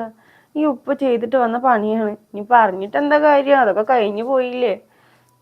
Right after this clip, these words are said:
അവരൊക്കെ അവിടെ ഇരിക്കുന്നുണ്ട്. ഇതിപ്പോ എത്ര വട്ടം ഞങ്ങൾ ചോദിക്കണ്, എവിടെ ഇരിക്കണ്ട്, എവിടെ ഇരിക്കും? പൊരുത്തപ്പെട്, പൊരുത്തപ്പെട് പറയണ്ട. പൊരുത്തപ്പെടാൻ ഇനി വേറെ വല്ല വഴിയും ഉണ്ടാ? ഒക്കെ ചെയ്തിട്ട് വന്നിട്ട്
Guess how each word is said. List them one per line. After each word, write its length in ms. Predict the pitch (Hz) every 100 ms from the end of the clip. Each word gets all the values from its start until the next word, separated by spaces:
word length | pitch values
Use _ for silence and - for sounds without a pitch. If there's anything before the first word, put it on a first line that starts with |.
| _ -
അവരൊക്കെ 500 | 202 202 214 233 311
അവിടെ 220 | 320 320
ഇരിക്കുന്നുണ്ട്. 600 | 302 285 285 294 285 269 240 - 226 - _ _ _
ഇതിപ്പോ 360 | - 233 302 330
എത്ര 220 | 294 247 247
വട്ടം 180 | 240 240
ഞങ്ങൾ 160 | 240
ചോദിക്കണ്, 520 | 233 240 185 - 185 175 - _ _ -
എവിടെ 220 | 214 208
ഇരിക്കണ്ട്, 320 | 208 202 196
എവിടെ 180 | 190 190
ഇരിക്കും? 240 | 190 _ _ _ _ _ _ _ _ _ _ _
പൊരുത്തപ്പെട്, 580 | 294 294 294 339 339 294
പൊരുത്തപ്പെട് 580 | 277 277 269 254 254 247
പറയണ്ട. 480 | 254 233 226 220 214 196 - _ _
പൊരുത്തപ്പെടാൻ 560 | 240 233 240 277 269 269
ഇനി 140 | 269
വേറെ 260 | 277 269 262
വല്ല 200 | 269 262
വഴിയും 440 | 269 247 240 262 262
ഉണ്ടാ? 280 | 220 175 - _ _ _ _ _ _ _ 214
ഒക്കെ 180 | 247
ചെയ്തിട്ട് 440 | 247 240 208 208 233
വന്നിട്ട് 460 | 240 226 214 214